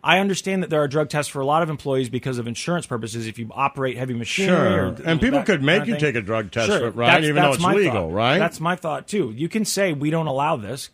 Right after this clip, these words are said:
Speaker 1: can't
Speaker 2: Right.
Speaker 1: you? Something that's legal and just say, "We don't allow it."
Speaker 2: Yeah.
Speaker 1: You could say, "We don't allow drinking," I would think. You can't, you know, there's no alcohol. You can't, you can't drink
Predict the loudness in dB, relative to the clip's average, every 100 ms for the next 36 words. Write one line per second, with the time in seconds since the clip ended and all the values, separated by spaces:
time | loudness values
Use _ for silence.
0 | -6 -2 2 2 0 -10 _ _ _ _
1 | -20 -20 -6 -4 -2 -4 -4 -2 0 0
2 | -4 -4 -4 -2 -2 0 0 -2 -2 0
3 | 0 2 2 0 0 -2 -4 -10 _ -6
4 | -4 -2 0 -2 -2 _ _ _ -4 -2
5 | -2 -2 0 0 2 4 4 2 0 0
6 | 0 -2 -4 -6 -8 -6 -6 -4 -2 -2
7 | -2 -8